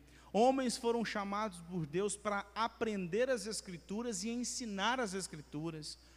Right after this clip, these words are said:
Homens deixaram de ter uma vida profissional, talvez até melhor. Eu conheci há alguns anos atrás um pastor que trabalhava, se eu não me engano, na Polícia Federal, tinha um salário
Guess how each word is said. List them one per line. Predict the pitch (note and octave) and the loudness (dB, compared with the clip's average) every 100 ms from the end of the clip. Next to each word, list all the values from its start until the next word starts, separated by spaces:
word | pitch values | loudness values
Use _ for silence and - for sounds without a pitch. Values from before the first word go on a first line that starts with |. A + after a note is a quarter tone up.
| - - | -20 2
Homens | G#3+ C#4+ E4 B3+ F#3 C3 D3 - - | 6 8 8 4 2 0 -4 -8 0
deixaram | D#3+ A#3 G#3 - A#3+ B3+ C#4+ A#3 | 4 4 2 0 2 4 4 2
de | F#3+ | 2
ter | F#3 - G#3+ A3 | -2 2 2 4
uma | G#3 F3 | 2 2
vida | C#3+ G3+ A3 E3+ B2+ C#3 - - - - - - | 0 0 0 0 -2 -4 -14 -20 -20 -20 -20 -4
profissional, | - G#3 G3 - F#3+ D#3+ G#3 A3 | 0 0 0 -2 0 2 2 0
talvez | G#3+ G3 A#3+ A#3 | 0 0 2 2
até | A#3 C4 | 0 0
melhor. | C#4 B3+ F#3 G3+ A#3+ - - - - - - - - - - - - - | 2 2 4 4 2 -2 -12 -20 -20 -20 -20 -20 -20 -20 -20 -20 -20 -2
Eu | F3 | -2
conheci | F3 A#3 A3 - A#3 | 2 2 2 2 4
há | |
alguns | A#3 G#3 A3 A3 E3 | 4 4 2 2 2
anos | A3 G3 | 2 2
atrás | F3+ E3+ F#3+ G3+ A#3 | 0 0 -2 -2 -2
um | A3+ | -2
pastor | G#3 G#3+ E3+ - G3+ A3 | -2 -4 -4 -4 -2 -4
que | G#3 | -4
trabalhava, | - G#3+ F#3+ E3 D#3 F#3 A#3 F3 C3+ D3+ - - - | -4 -2 0 0 0 0 0 -2 -4 -6 -16 -20 -20
se | - - | -8 -2
eu | G3+ | 0
não | G#3 A3 | 0 -2
me | |
engano, | G#3+ D#3+ F3+ A3 | -2 -2 -2 -2
na | G#3+ | -4
Polícia | - F#3+ G3 G#3+ G3 | -4 -6 -4 -4 -4
Federal, | - A3 G#3 D#3+ D#3 F#3+ | -6 -8 -4 -2 -2 -4
tinha | - A3 | -4 -6
um | A3+ | -4
salário | - G#3 F3+ D#3 D#3+ G3 A3 A3 | -4 -4 -4 -2 0 0 -2 -8